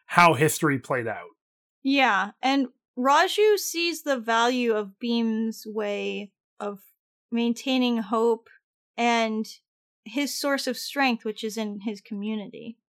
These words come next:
Speaker 2: and the community of people around him that help him in Delhi. He sees that passion as being stronger than weapons.
Speaker 1: Right.
Speaker 2: Because, like we were saying in the public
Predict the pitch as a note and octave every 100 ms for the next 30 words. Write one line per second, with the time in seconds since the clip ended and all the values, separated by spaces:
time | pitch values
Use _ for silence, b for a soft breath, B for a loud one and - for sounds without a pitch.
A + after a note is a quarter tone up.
0 | _ _ _ _ _ - A#3+ A#3+ B3+ B3+
1 | B3 A#3+ A3+ A3 - A#3+ A3+ G#3+ G#3 A3
2 | A3+ A3 F#3+ A#3 A#3 A3+ G#3 G3 G3 G#3
3 | A3 F#3 F#3+ - _ _ _ _ - C#4+
4 | C4+ - D#4 F4+ E4+ - B3+ B3 C4+ C#4+
5 | _ _ _ - - A#3 A#3 - E4+ F4+
6 | F#4 _ _ B3 B3+ - C#4 B3 A#3 -
7 | - B3 B3 B3 A#3 A3 G3+ G3 F#3+ A#3
8 | B3 A#3 - - _ C#3+ D#3 C4+ C#4 B3+
9 | - - B3+ B3 - C4 B3+ B3 A#3 C#4
10 | C4+ C4 B3 A#3 A#3 A#3 A3+ A3 A3+ A3
11 | - A#3+ A#3+ A3+ A3 -